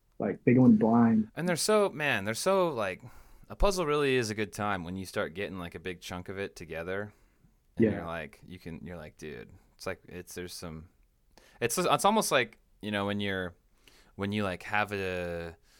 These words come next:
Speaker 2: you, like, have an idea and it, like, it gets a laugh, but then you're like, "Ah, I could maybe, you know, I could maybe figure this out a little more." And then eventually you're like, it's just something that you repeat word for word, you know? You don't have to even think about
Speaker 1: Yeah.
Speaker 2: it anymore.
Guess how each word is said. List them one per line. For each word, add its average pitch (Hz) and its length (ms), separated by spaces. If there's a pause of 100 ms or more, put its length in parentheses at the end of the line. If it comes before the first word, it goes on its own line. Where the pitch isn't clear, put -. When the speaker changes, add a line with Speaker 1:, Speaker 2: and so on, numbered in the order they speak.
(400)
Speaker 2:
you, 104 80
like, 98 140
have 104 160
an 104 80
idea 95 600 (140)
and 92 140
it, 71 40
like, 87 360
it - 100
gets 117 220
a 101 80
laugh, 101 420
but - 80
then 90 120
you're 90 100
like, 82 260
"Ah, 107 220
I 104 80
could 101 160
maybe, 85 340 (1400)
you 90 80
know, 85 80
I 90 60
could - 140
maybe 82 120
figure 85 240
this 82 160
out 85 80
a 85 60
little 87 160
more." 85 420
And 90 140
then 90 160 (100)
eventually 82 540
you're 82 180
like, 76 320 (760)
it's - 100
just - 140
something 85 160
that 82 100
you 80 140
repeat 78 480
word 76 240
for 76 120
word, 78 320
you 87 120
know? 90 140
You 85 120
don't 76 140
have 80 180
to - 100
even 76 140
think 78 240
about 80 200
Speaker 1:
Yeah. - 80
Speaker 2:
it - 120
anymore. 95 440